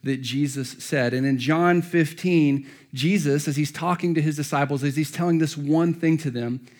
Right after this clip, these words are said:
he uses the analogy of a grapevine, its branches, and its fruit. And in John fifteen five, Jesus says this, "I am the vine, and you are the branches.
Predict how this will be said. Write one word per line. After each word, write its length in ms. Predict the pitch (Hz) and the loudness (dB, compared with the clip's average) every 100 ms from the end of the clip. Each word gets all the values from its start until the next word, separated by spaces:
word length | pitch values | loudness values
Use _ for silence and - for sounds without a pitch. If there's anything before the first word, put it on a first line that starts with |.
| _ | _
he 140 | - 175 | -4 -2
uses 460 | 156 180 180 156 | 0 0 0 -2
the 160 | 131 143 | 0 2
analogy 800 | 131 131 151 127 110 107 110 - _ _ _ _ | 2 0 -2 -4 -4 -8 -10 -14 _ _ _ _
of 140 | 113 | -8
a 20 | 120 | -8
grapevine, 1500 | 117 131 143 - - _ - 113 127 131 113 110 113 135 - _ _ - | -4 -2 -2 -6 -20 _ -16 -6 -4 -2 -2 -4 -4 -6 -10 _ _ -10
its 180 | 120 | -10
branches, 880 | 123 117 135 139 127 117 113 110 - _ _ - | -8 -4 0 0 -2 -4 -6 -10 -16 _ _ -8
and 160 | 117 | -6
its 140 | 117 113 | -6 -8
fruit. 460 | - 165 135 - - _ _ - | -6 -2 -2 -2 -14 _ _ -2
And 140 | 139 | 2
in 80 | 143 | 4
John 280 | 139 151 156 | 4 2 2
fifteen 460 | 160 165 - 165 | 2 -2 0 0
five, 320 | 151 160 160 127 | 2 2 0 0
Jesus 340 | 143 143 139 | -2 0 -4
says 280 | 147 123 127 | -4 -6 -4
this, 320 | 131 104 - - | -4 -4 -12 -14
"I 440 | 127 143 165 175 160 | -6 0 4 4 4
am 140 | 147 | 2
the 80 | 131 | 0
vine, 580 | 120 127 113 95 98 135 - _ _ _ _ _ _ | -2 -4 -4 -6 -8 -10 -14 _ _ _ _ _ _
and 220 | 127 120 | -4 -2
you 560 | 120 143 165 170 185 - | 0 0 0 0 -2 -4
are 220 | 131 135 | -4 -4
the 80 | 131 | -2
branches. 640 | 127 127 127 120 - - | -4 -2 -4 -6 -12 -18